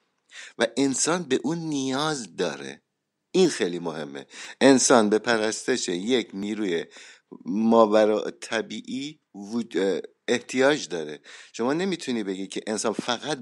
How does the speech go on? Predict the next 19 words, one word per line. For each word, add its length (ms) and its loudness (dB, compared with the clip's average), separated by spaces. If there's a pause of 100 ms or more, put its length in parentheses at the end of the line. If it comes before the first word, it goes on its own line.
بعد 220 2
مادی 600 -2
انسان 480 -4
براش 240 0
برنامه 440 -2
بریزی. 520 -10 (340)
چرا؟ 360 2
چون 300 -10
انسان 460 -8
یه، 300 -8 (440)
اه، 520 -6
موجود 400 -4
دوزیستیه 960 -2
می‌شه 220 -6
تقریباً 500 -6
گفت، 340 -8
مادی 420 4
معنوی 680 0 (460)
و 360 2